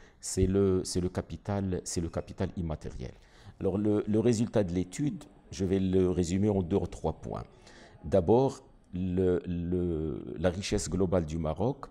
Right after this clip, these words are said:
a été multipliée par deux au cours de cette période. Donc, elle est passée de six mille milliards de dirhams, euh, en quatre-vingts, en mille neuf cent quatre-vingt-dix-neuf à, à douze mille milliards à peu près,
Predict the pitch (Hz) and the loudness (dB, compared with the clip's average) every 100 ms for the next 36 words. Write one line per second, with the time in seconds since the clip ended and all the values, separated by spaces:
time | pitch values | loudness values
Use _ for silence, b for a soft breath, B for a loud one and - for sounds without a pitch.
0 | - B B - 90 - 95 95 - 90 | -20 B B -2 -2 0 -2 -2 -4 -6
1 | 90 92 - 82 73 101 104 90 87 82 | 0 0 0 -2 0 -2 -2 -6 -6 -6
2 | - 71 - 67 76 98 220 - B B | -6 -6 -6 -6 -2 -2 -2 -8 B B
3 | B 127 - - 92 95 101 95 92 78 | B -4 -4 0 0 0 0 -2 -2 -4
4 | 85 - 107 101 92 90 92 95 82 73 | -4 -2 0 2 2 0 2 2 2 -2
5 | 73 76 80 98 123 - B B B - | -6 -4 -2 -2 -2 -6 B B B -4
6 | 78 80 78 85 - 80 80 - - 85 | -2 -2 -2 -4 -4 -2 -4 -6 -8 -6
7 | 71 - 80 82 90 85 78 69 80 73 | -6 -6 -4 -2 -2 -4 -6 -6 -6 -8
8 | 67 67 76 110 117 - - 82 80 76 | -8 -8 -2 -2 -4 -12 -4 0 4 2
9 | 73 55 - 78 90 90 92 95 87 82 | 0 -4 -6 -4 -2 0 0 0 0 -2
10 | 80 87 98 110 - - - 69 - 90 | -2 0 0 -2 -8 -12 -10 -12 -6 -4
11 | 107 | -4